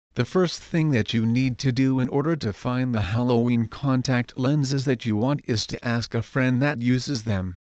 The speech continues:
The fact of the matter is that if you are into wearing special lenses at Halloween, then there is a chance that you know someone else that is into wearing the lenses as well. If you do have a friend that wears Halloween contacts, then the best thing to do is use their knowledge to see if you can get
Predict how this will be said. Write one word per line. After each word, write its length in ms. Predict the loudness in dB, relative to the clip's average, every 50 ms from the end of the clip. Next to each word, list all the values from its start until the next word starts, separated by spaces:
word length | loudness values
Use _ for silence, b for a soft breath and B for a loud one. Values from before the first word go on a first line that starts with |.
| _ _ _ _ _ _ _ _ _ -2
The 100 | -2 -2
fact 440 | 0 -2 -4 -2 -2 -4 -6 -6 -6
of 140 | -6 -4 -2
the 80 | 0 0
matter 400 | 2 2 2 0 0 0 0 0
is 160 | 0 0 0
that 160 | 0 2 4
if 180 | 4 4 4 4
you 160 | 2 2 2
are 140 | 2 2 4
into 320 | 4 4 2 2 0 -2
wearing 400 | 0 2 2 2 2 2 0 0
special 440 | -2 -4 -4 -2 -2 -2 -2 -2 -4
lenses 520 | 0 0 2 2 2 2 0 -2 -4 0 0
at 140 | -2 -2
Halloween, 600 | -2 -2 -2 0 2 2 2 2 4 4 4 4
then 200 | 4 4 4 4
there 200 | 4 2 2 2 0
is 120 | 0 -2
a 60 | -4
chance 460 | -6 -8 -6 -2 0 0 0 -2 -4 -6
that 240 | -4 -4 -4 -4 -2
you 200 | 0 0 2 2
know 220 | 4 4 2 2
someone 400 | 0 0 0 0 2 4 4 2
else 300 | 2 0 -2 -4 -8 -8 -2
that 140 | -2 0 2
is 220 | 2 0 0 0
into 280 | 0 0 0 0 0 0
wearing 380 | 2 2 2 2 2 0 2
the 160 | 2 2 2 2
lenses 500 | 2 2 2 2 0 0 -2 -4 -2 -2
as 160 | -2 -2 -2
well. 400 | -2 -2 0 0 0 -2 -4 -8 -14 _ _ _ _ _ _ _ _ _ _ _ _ _
If 220 | -2 0 0 0 2
you 140 | 2 2
do 240 | 2 2 2 2 2
have 260 | 2 2 2 0 0
a 100 | 0 -2
friend 380 | -2 -2 -2 0 2 2 2 2
that 240 | 2 0 0 -2 -2
wears 360 | 0 2 2 2 2 0 -2
Halloween 600 | -2 -2 0 2 2 2 4 2 2 2 0 0
contacts, 720 | -4 -6 -2 0 0 0 0 0 0 0 0 -2 -6 -4
then 240 | 0 2 2 4 4
the 80 | 2
best 400 | 2 2 2 2 2 0 -4 -8
thing 240 | -4 0 0 0 2 0
to 120 | 0 -2
do 360 | 0 0 0 0 2 0 2
is 300 | 2 2 0 0 -4 -8 -4
use 320 | -2 0 0 0 0 -2
their 240 | -2 -2 0 2 2
knowledge 460 | 2 2 2 2 0 0 -2 -4 -6
to 120 | -2 -2
see 300 | -2 -2 0 0 0 0
if 180 | 0 -2 -2 -2
you 140 | -2 -2 0
can 240 | 2 2 2 2 2
get 240 | 2 0 -2 -2